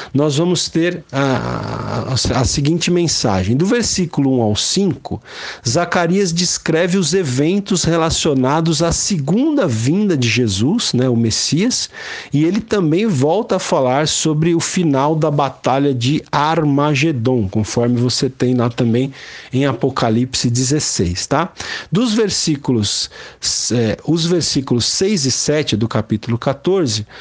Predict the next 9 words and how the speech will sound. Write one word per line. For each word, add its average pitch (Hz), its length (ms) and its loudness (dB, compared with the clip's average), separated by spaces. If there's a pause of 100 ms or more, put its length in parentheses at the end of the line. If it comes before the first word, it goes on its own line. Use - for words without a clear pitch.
(240)
mostram 170 640 2
que 185 220 0
eventos 160 720 0
cósmicos 117 1000 0
estarão 160 680 0
associados 165 1080 0
à 170 60 2
segunda 165 560 0
vinda 165 540 0